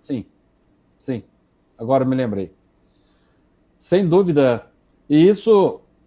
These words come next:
é, não apenas o espiritismo fala a esse respeito, mas agora os próprios médicos estão notando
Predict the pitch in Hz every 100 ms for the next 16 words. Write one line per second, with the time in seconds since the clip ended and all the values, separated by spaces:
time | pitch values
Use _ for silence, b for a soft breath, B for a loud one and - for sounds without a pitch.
0 | _ 135 143 143 135 147 180 156 160 156
1 | 151 139 117 - - _ _ _ _ _
2 | _ _ 131 139 131 - 151 135 123 170
3 | 190 135 123 117 117 110 107 _ _ _
4 | _ _ _ _ _ _ _ _ - 135
5 | 123 120 113 143 143 135 - 175 202 -
6 | _ _ _ _ _ _ 160 165 214 208
7 | 214 240 247 214 - 226 247 240 202 147
8 | 185 233 185 147 143 - 196 196 156 143
9 | 170 156 117 -